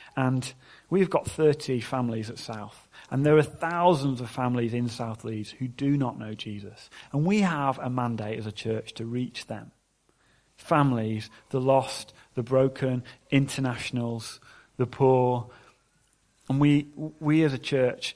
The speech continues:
we have, we have had a great first three years as a South Gathering.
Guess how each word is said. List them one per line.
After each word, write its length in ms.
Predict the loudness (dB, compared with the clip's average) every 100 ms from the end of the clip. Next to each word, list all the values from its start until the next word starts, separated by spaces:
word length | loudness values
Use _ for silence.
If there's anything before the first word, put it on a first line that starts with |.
| -12
we 220 | -2 2 4
have, 220 | 2 -4 _ -2
we 140 | 4
have 100 | 6
had 180 | 6 4
a 60 | 2
great 400 | 2 4 4 -2
first 440 | 0 0 0 -6
three 240 | -4 0
years 440 | 0 0 0 -2 -4
as 60 |
a 60 | -10
South 340 | -8 -8 -8
Gathering. 420 | -10 -12 -10 -14